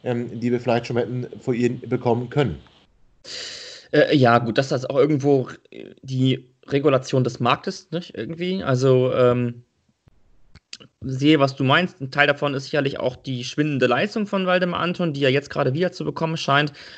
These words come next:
Speaker 2: Und der andere Teil natürlich irgendwo auch zweite Liga und, ähm, ja, Hannover halt, ne?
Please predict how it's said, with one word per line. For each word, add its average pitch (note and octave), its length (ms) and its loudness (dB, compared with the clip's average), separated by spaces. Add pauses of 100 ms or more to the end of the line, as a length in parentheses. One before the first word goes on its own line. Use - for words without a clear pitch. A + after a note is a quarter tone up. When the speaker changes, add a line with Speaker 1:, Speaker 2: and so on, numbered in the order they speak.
(300)
Speaker 2:
Und C3+ 200 4
der G#2 80 4
andere C3+ 260 2
Teil C3 180 0
natürlich B2+ 360 -4
irgendwo B2 320 -4
auch A2+ 160 -2
zweite A#2+ 300 -2
Liga A#2 400 -2
und, A2+ 440 -6
ähm, A2+ 320 -4 (560)
ja, C3 340 -6 (600)
Hannover B2+ 400 4
halt, - 320 -12
ne? G3+ 200 -4